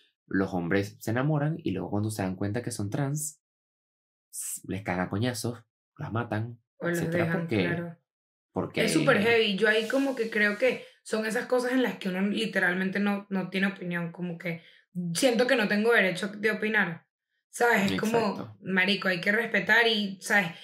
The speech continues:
Speaker 1: Eso.
Speaker 2: Siento que es una lucha demasiado jodida y, y un proceso que entre todas esas luchas es como el más, no más nuevo, pero el que ahorita está teniendo más aceptación.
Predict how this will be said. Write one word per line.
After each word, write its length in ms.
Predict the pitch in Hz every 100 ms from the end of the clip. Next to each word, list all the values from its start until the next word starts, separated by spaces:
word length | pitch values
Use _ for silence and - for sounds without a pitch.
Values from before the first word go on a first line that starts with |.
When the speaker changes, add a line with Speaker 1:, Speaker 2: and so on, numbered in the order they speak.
| -
Speaker 1:
Eso. 120 | 92
Speaker 2:
Siento 260 | - 208 226
que 80 | 262
es 60 |
una 160 | 220 220
lucha 340 | 226 233 254
demasiado 560 | 233 254 214 196 208 208
jodida 560 | 247 233 226 240 254 254
y, 340 | 247 233 220 -
y 200 | 208 208
un 140 | 196
proceso 600 | 202 208 226 247 247 247 _ _ _ _ _
que 280 | 247 233 -
entre 280 | 208 196 196
todas 300 | 196 208 214
esas 240 | 247 247
luchas 520 | 254 247 226 247 247 - - _ _ _ -
es 140 | 208
como 240 | 226 247 254
el 100 | 226
más, 340 | 214 208 214
no 240 | 233 262
más 220 | 285 285 269
nuevo, 480 | 294 254 202 180 196
pero 320 | 208 202 196
el 200 | 202 202
que 280 | 220 196 -
ahorita 380 | 208 208 208 220
está 180 | 240 247
teniendo 300 | 240 247 247
más 260 | 247 247
aceptación. 580 | 240 233 185 175 214 196